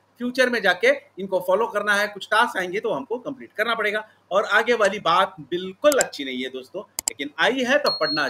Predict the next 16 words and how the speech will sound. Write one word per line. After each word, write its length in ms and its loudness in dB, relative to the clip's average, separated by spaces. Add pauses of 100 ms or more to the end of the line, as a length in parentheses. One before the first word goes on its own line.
जरूरी 420 -2
है। 160 2 (300)
"Invite 460 4
five 240 2
friends 300 -6
to 160 -16
join 340 -2
too।" 220 -12 (360)
तो 40 -2
आपको 540 2 (120)
पांच 400 2
रेफरल्स 440 -4
करके 280 -6
रखना 340 -4
है 100 -2
दोस्तों। 320 -18